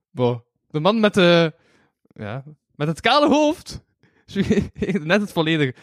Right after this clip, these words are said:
Vlaamse luik van het Nederlandstalig kampioenschap. En de man met de hele trui zetelt binnenkort in de jury van de besten van het westen. Voilà, zo heb ik al visuele dingen vernoemd, voor mocht het beeld weer verdwijnen. Welkom bij de Kapodcast.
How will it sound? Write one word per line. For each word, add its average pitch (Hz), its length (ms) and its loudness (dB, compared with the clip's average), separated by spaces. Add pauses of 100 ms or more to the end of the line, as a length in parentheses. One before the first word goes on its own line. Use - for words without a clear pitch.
(140)
Vlaamse 185 400 0
luik 160 160 2
van 139 100 -4
het 120 100 -6
Nederlandstalig 233 640 0
kampioenschap. 247 680 0 (200)
En 175 140 0
de 175 80 0
man 220 180 2 (160)
met 131 120 -8
de 120 60 -10
hele 175 220 0
trui 151 280 0 (140)
zetelt 254 360 -2 (160)
binnenkort 269 360 0
in 247 80 2
de 214 60 4
jury 208 260 4
van 135 160 0
de 110 80 -10
besten 233 520 -2
van 175 200 2
het 208 140 -8
westen. 147 500 -4 (100)
Voilà, - 40 -16
zo 156 260 2
heb 147 100 2
ik 139 80 -4
al 135 80 2
visuele 156 420 2
dingen 165 240 -2
vernoemd, 160 320 -2
voor 143 120 -2
mocht 147 140 -2
het 120 100 -10
beeld 139 220 0
weer 135 180 0
verdwijnen. 107 380 -4 (240)
Welkom 247 420 2
bij 214 140 2
de 175 80 -2
Kapodcast. 175 600 0